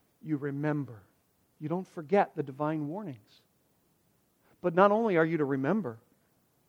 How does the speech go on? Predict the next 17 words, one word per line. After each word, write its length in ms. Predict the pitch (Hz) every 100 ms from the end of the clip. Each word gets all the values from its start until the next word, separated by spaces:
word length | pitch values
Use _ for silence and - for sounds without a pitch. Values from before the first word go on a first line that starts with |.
| _ _ _ _ _ _ _ _ _
you 180 | 147 165
are 60 | 147
to 60 |
remain. 560 | 135 143 143 165 156 107 _ _ _ _ _ _ _ _ _ _
Look 180 | 202 202
back 300 | 175 170 -
now 240 | 151 143
at 180 | 135 135
Jude 420 | 135 160 156 156 - _ _ _ _
again, 480 | 143 135 175 156 170 - _ _ -
and 100 | 143
we'll 80 |
come 220 | 147 175 160
back 280 | 165 160
to 80 | -
verse 420 | 139 156 147 - _ _
twenty. 480 | - 170 170 135